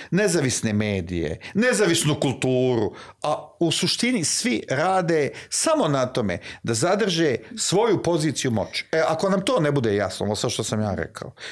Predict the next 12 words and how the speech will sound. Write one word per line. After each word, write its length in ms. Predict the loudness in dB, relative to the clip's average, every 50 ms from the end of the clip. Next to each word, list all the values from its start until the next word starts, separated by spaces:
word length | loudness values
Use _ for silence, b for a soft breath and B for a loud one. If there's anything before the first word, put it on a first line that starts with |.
| B B
što 240 | -12 -6 -2 -2
je 60 | 0 2
vidljivo 380 | 2 2 2 2 2 2 0
odmah 260 | 2 2 0 0 0
kad 160 | -2 -2 -2 0
izađete 520 | 0 0 0 0 0 -2 -4 -6 -4 -4
ovako 320 | -2 -2 -4 -2 -4 -6
sada 400 | -4 -4 -4 -2 -2 -2 -2 -2 B B B B B B _
na 120 | -2 -2
bilo 280 | 0 0 0 0 0 -2
koju 200 | -2 -2 0 2
ulicu, 520 | 2 4 4 4 2 0 0 -2 -2 -2